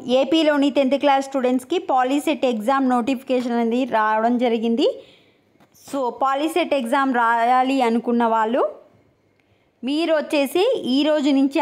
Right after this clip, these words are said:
అప్లై చేసుకోవచ్చు. మీకు ఎగ్జామ్ డేట్ వచ్చేసి మే టెన్త్.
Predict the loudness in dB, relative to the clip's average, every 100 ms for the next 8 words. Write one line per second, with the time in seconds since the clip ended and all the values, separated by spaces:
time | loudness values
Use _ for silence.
0 | -2 -2 -2 0 -2 -2 -2 0 -2 -4
1 | -10 -10 _ _ _ _ _ _ _ _
2 | _ -8 -6 -4 -4 -2 0 0 0 0
3 | 0 0 0 0 0 0 0 0 0 2
4 | 0 -2 -2 -2